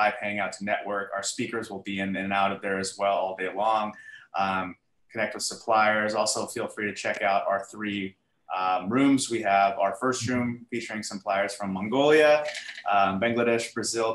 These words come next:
Speaker 1: Portugal, Canada, United States. That's in room one. Room two, we have our suppliers from India.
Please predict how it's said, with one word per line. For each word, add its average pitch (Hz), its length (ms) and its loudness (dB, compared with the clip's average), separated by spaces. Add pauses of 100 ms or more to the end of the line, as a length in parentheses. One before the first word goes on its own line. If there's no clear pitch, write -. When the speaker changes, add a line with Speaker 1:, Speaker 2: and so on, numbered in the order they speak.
Speaker 1:
Portugal, 110 680 -6
Canada, 104 480 2
United 101 300 -2
States. 101 280 -8
That's 98 220 -8
in 98 80 -4
room 95 220 -2
one. 113 340 -2 (320)
Room 104 260 -8
two, 110 300 -2
we 101 140 -2
have 92 400 -2 (100)
our 92 440 -2
suppliers 92 540 -6
from 95 160 -10
India. 151 440 2